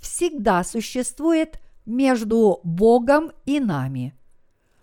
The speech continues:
Божья любовь, показанная нам через Иисуса Христа,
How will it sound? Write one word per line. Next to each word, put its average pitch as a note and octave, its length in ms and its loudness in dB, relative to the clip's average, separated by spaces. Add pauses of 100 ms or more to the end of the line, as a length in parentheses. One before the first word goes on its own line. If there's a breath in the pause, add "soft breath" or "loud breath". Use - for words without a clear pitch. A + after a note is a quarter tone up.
(120)
Божья A3+ 840 4
любовь, A3 720 0 (440)
показанная C4 960 2
нам B3+ 280 0
через B3+ 540 -4
Иисуса B3+ 580 -4
Христа, F#3+ 680 -6